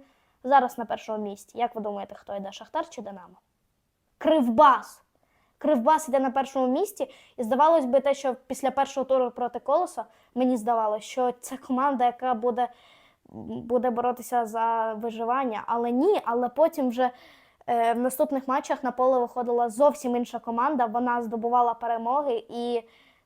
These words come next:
тепер дійсно гарна і має першу сходинку в чемпіонаті України, там, де шалена конкуренція, там, де Шахтар і Динамо. Кривбас має дев'ятнадцять залікових балів, потім Шахтар іде на другому з вісімнадцяти балами, і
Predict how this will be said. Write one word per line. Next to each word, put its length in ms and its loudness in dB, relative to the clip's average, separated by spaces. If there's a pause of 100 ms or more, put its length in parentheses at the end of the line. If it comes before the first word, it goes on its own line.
(120)
тепер 600 2
дійсно 320 2
гарна 360 4
і 120 -2
має 300 2
першу 320 0
сходинку 640 -2
в 260 -16
чемпіонаті 520 -6
України, 540 -4
там, 200 -8
де 300 -6 (100)
шалена 380 -8
конкуренція, 640 -6
там, 180 -8
де 80 -8
Шахтар 360 -10
і 40 -6
Динамо. 400 -10 (600)
Кривбас 400 -2
має 140 -4
дев'ятнадцять 560 -4
залікових 500 0
балів, 340 -4
потім 360 -10
Шахтар 380 -8
іде 140 -6
на 120 -10
другому 340 -8
з 60 -12
вісімнадцяти 640 -10
балами, 460 -6 (460)
і 240 -4